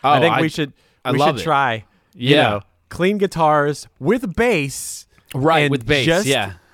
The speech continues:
Speaker 1: just either snaps or, I mean, I'm not saying to, to actually rip off the song. I'm just saying,
Speaker 2: Sure.
Speaker 1: like, the, the elements.
Speaker 2: Right,
Speaker 1: And try
Speaker 2: yeah.
Speaker 1: to make a song based on these same sort of elements, because that's,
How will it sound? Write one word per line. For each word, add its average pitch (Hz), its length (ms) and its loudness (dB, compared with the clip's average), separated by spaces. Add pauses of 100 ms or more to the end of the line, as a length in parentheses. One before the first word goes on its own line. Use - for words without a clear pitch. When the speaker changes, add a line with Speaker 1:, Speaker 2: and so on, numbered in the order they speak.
Speaker 1:
just 165 320 -2
either 180 260 0
snaps 165 560 0
or, 143 120 2
I 190 120 0
mean, 247 140 2
I'm 269 100 0
not 294 200 2
saying 202 300 0
to, 151 200 0 (320)
to 135 360 0 (440)
actually 147 420 -4
rip 135 220 -4
off 131 320 0
the 117 100 -6
song. 185 400 2
I'm 165 100 -2
just 175 160 -2
saying, 165 140 2
Speaker 2:
Sure. 175 140 4
Speaker 1:
like, 127 240 -4 (100)
the, 135 220 0 (460)
the 151 340 -6
elements. 139 880 -4
Speaker 2:
Right, 139 320 0
Speaker 1:
And 151 100 0
try 127 80 0
Speaker 2:
yeah. 170 220 4
Speaker 1:
to 170 80 0
make 156 320 -2
a 151 80 0
song 127 720 0
based 139 380 -2
on 120 260 2
these 123 220 -4
same 131 280 -4
sort 123 220 -4
of 110 100 -4
elements, 143 400 -2
because 156 280 -2
that's, 190 340 -4